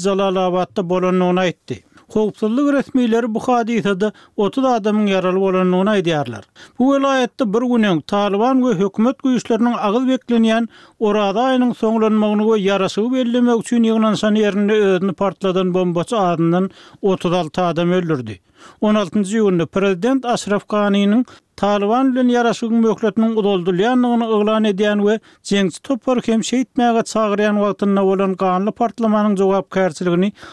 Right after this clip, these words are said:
Islam döwleti jeňçi topar öz üstüne aldy. Welaýatyň saglyk departamentiniň direktor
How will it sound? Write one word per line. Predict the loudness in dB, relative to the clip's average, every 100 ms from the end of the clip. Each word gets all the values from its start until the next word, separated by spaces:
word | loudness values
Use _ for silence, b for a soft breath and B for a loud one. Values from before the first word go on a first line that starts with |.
| B -6
Islam | -2 0 0 0
döwleti | 0 0 -2 -2
jeňçi | 0 0 -4 -12
topar | -12 -4 0
öz | 2 2 0
üstüne | -2 0
aldy. | 0 -4 -8 _ B B -2
Welaýatyň | 0 2 0 -2 -4
saglyk | -2 -2 -2 -4
departamentiniň | -4 -2 -2 0 2 0 0 0 0
direktor | 0 0 0 -2